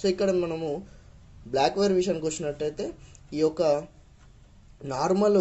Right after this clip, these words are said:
open side అనేది మనము fix చేసుకోవాలి. ఇక్కడ two pins కనబడుతున్నాయి కదా స్క్రూస్తోని, ఇది normal open side, ఇది normal closed side. So దీన్ని ఎలా గుర్తుపెట్టుకోవాలి అంటే, మనకు starter box మీద మూత చూసినట్టయితే మీరు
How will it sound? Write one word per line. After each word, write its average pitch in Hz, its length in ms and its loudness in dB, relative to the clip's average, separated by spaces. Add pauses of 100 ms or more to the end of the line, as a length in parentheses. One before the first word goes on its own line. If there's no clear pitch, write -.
(160)
open 175 340 4
side 151 240 2
అనేది 147 300 -2 (100)
మనము 139 300 -4 (420)
fix - 280 -10
చేసుకోవాలి. 127 360 -4
ఇక్కడ 123 180 -4
two 143 160 0
pins 151 260 -6
కనబడుతున్నాయి 143 640 -4
కదా 147 180 -4
స్క్రూస్తోని, 139 540 -6 (400)
ఇది 143 100 -4 (120)
normal 156 380 0
open 151 260 -4
side, 160 240 0
ఇది 196 180 -2
normal 139 420 -2
closed 131 420 -4
side. 113 200 -4 (1500)
So 180 140 2 (540)
దీన్ని 156 220 -2
ఎలా 160 120 4 (100)
గుర్తుపెట్టుకోవాలి 180 760 0
అంటే, 160 200 -4
మనకు 160 260 -6
starter 165 380 -2
box 196 200 -4 (100)
మీద 175 100 -4 (140)
మూత 160 180 -6 (140)
చూసినట్టయితే 151 600 -6
మీరు 139 200 -6